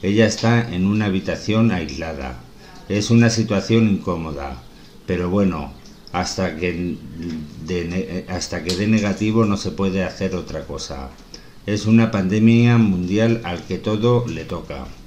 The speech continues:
Respecto a su madre, Terelu, y su abuela María Teresa Campos, reconoce que están tranquilas. "No se puede hacer nada más.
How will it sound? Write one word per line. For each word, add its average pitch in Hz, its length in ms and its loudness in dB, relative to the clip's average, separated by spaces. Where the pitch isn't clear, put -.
Respecto 98 460 -2
a 95 80 0
su 92 140 -4
madre, 113 480 4
Terelu, 104 720 0
y 90 180 -8
su 90 140 -8
abuela 98 360 0
María 87 280 -4
Teresa 95 440 -4
Campos, 113 540 0
reconoce 95 680 0
que 85 340 -2
están 95 320 -2
tranquilas. 73 760 -6
"No 101 140 0
se 110 140 4
puede 107 220 2
hacer 95 280 -2
nada 90 260 -2
más. 71 380 -8